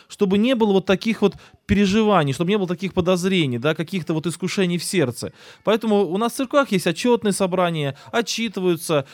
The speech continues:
У кассира, м, при определённых условиях можно спросить, куда уходят деньги. Ну, вообще, как-то вот эта система церковных з-, финансовых отношений, она должна построена быть так, чтобы искоренить, э, вот такие подобного рода иск-, э, вот искушения или подозрения.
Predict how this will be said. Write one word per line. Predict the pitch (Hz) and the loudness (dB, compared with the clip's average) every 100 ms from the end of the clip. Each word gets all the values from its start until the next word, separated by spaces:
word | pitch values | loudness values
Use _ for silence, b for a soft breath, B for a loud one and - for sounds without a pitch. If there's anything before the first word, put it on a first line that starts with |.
| B | B
У | 180 | -2
кассира, | 226 220 277 262 185 151 | 0 2 2 4 4 2
м, | 143 143 127 123 143 | 0 -6 -12 -10 2
при | 202 | 4
определённых | 202 196 233 208 | 4 2 2 0
условиях | 208 254 220 | 0 0 0
можно | 214 220 | 0 0
спросить, | - 202 190 233 | 0 0 0 0
куда | 180 170 | 2 4
уходят | 160 175 156 | 4 2 0
деньги. | 151 214 196 151 - B - | 0 -2 -2 -2 -4 B -6
Ну, | 262 | 0
вообще, | 247 285 | 0 0
как-то | - 262 233 | 2 2 2
вот | 220 | 0
эта | 226 | 0
система | 226 - 294 302 196 - B | -2 -2 -2 2 0 0 B
церковных | - 233 - 254 190 180 | 0 0 4 4 4 2
з-, | 170 151 156 | 0 -8 -8
финансовых | 208 220 196 180 165 | -2 0 2 0 -2
отношений, | 180 202 - 277 190 | -2 -2 -2 0 2
она | 196 | 2
должна | 208 208 | 2 0
построена | 202 196 208 202 | -2 0 0 0
быть | 202 | -2
так, | 269 262 | 0 0
чтобы | - 196 185 - B B - | 0 0 0 -2 B B -6
искоренить, | 214 - 220 214 254 277 - b b | -6 0 0 2 0 -2 -6 b b
э, | - 165 | 0 2
вот | 165 208 | 4 2
такие | 220 247 | 0 -2
подобного | 202 196 220 185 | 0 2 2 2
рода | 190 190 | 0 0
иск-, | 180 - | -2 -2
э, | 175 147 | 0 2
вот | 160 175 92 139 | 0 -2 -6 -4
искушения | 170 208 - 254 208 | -2 -2 -2 -2 0
или | 175 | 0
подозрения. | 170 180 185 165 120 95 | 0 0 0 0 -2 -4